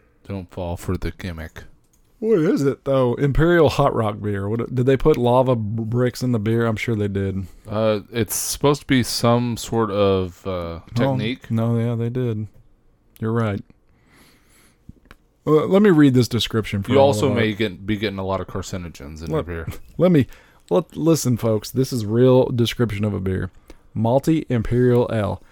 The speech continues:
Speaker 2: Flash boiled on nine hundred plus degrees onyx rocks. A modern tech. Ancient recipe.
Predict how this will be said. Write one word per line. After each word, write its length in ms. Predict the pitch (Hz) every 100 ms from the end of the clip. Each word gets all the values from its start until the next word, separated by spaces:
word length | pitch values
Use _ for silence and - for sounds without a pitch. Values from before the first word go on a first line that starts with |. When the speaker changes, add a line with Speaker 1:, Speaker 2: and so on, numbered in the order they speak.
| _
Speaker 2:
Flash 720 | - - 127 135 147 190 - 139
boiled 520 | 120 160 160 113 101
on 300 | 107 104 101
nine 300 | 104 110 135
hundred 260 | 135 127 110
plus 240 | 127 120
degrees 540 | - 104 110 107 101 -
onyx 480 | 117 117 117 - -
rocks. 500 | 104 98 - - - _ _ _ -
A 80 | 113
modern 580 | 113 120 131 131 110 95
tech. 460 | - 104 - - _ _ - -
Ancient 460 | 170 170 - 143 -
recipe. 720 | 123 120 - 98 95 92